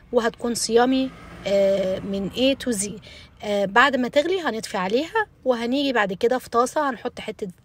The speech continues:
آه، سمنة صيامي، أو حطي زيت اللي يعجبك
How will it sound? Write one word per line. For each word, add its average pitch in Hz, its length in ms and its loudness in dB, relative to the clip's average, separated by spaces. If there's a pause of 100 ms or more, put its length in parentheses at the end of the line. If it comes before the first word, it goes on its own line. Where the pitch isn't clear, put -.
(100)
آه، 196 380 -4 (520)
سمنة 233 360 0
صيامي، 302 560 2
أو 226 480 4
حطي 233 380 -4
زيت 285 520 2
اللي 196 640 -4
يعجبك 202 540 -2